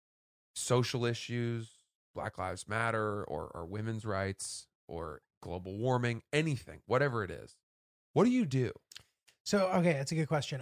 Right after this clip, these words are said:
Speaker 2: I find myself in these kind of situations more often, I think, than most people, potentially,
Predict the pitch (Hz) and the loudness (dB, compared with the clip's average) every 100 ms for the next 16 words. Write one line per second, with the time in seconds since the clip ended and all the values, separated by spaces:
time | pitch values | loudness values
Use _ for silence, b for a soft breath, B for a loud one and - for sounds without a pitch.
0 | 131 180 - 208 262 262 214 202 165 170 | 2 2 6 6 8 8 8 8 6 4
1 | 165 - 165 143 151 151 139 143 165 151 | 2 4 2 2 0 0 0 2 2 0
2 | - _ _ _ _ _ _ 202 170 165 | -4 _ _ _ _ _ _ 0 4 6
3 | 165 143 143 143 156 147 160 147 151 135 | 4 4 0 -2 0 0 0 0 0 2
4 | 135 135 - 143 214 277 - _ _ 196 | 0 -2 -2 0 0 0 -4 _ _ -2
5 | 220 226 262 285 | 0 0 0 -2